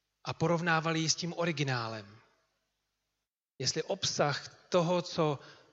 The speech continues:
slyšíme, toho, co čteme, jestli je v souladu s tím, co říká Pán ve svém písmu. A dnes se podíváme na začátek druhé kapitoly,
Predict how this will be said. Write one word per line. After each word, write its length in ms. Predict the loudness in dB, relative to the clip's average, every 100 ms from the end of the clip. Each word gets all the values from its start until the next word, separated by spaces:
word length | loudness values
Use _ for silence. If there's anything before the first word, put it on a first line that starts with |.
| -10
slyšíme, 960 | -2 2 4 2 0 0 2 2 0 -6 -20 _ _ _ _ _ _ _ 0
toho, 300 | 2 4 2
co 400 | 0 2 2 0
čteme, 640 | -2 0 0 2 -2 -2 -8
jestli 420 | -8 -4 -4 -2 -6
je 80 |
v 80 | -4
souladu 500 | -6 -4 -4 -4 -6
s 140 | -6 -8
tím, 320 | -6 -6 -8
co 200 | -8 -6
říká 540 | -6 -8 -10 -10 -12 -18 _ _ _ _ _ _ _ _ _ _ _
Pán 400 | -6 -4 -4 -6
ve 120 | -4
svém 240 | -4 -4 -6
písmu. 480 | -4 -6 -6 -14 -18 _ _ _ _ _ _ _ _ _ _ _ _ _ _ _ _ _ _ _ _ _ _ -16 -16 -10
A 80 | -2
dnes 180 | -2
se 80 | -2
podíváme 440 | -4 -6 -4 -2 -2
na 80 |
začátek 480 | 0 0 0 0 -2
druhé 460 | 2 6 6 6 2
kapitoly, 560 | 0 -2 -2 0 -2